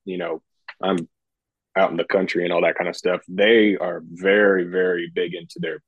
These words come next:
their constable. Um, I didn't realize, like,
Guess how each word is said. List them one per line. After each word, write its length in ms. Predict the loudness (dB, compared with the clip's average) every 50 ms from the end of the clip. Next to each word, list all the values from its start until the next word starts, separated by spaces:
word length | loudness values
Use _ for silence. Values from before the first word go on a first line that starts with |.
| _ -8
their 140 | -8 -8 -8 -6
constable. 640 | -6 -6 -6 -6 -6 -10 -10 -10 -4 -2 0 0 -2 -4 _ _ -4
Um, 360 | -2 -2 0 -2 -4 -6 -10 _ _ -20 -20 -20 -20 _ _ -2
I 200 | 0 2 2 2 0 -4 -12 _ _ _ _ 0
didn't 280 | 0 2 2 0 -2 -4
realize, 1080 | -8 -6 -2 2 4 4 6 6 6 4 4 2 2 0 -2 -2 -4 -6 -10 -16 -16 -12 -6
like, 220 | -4 -4 -4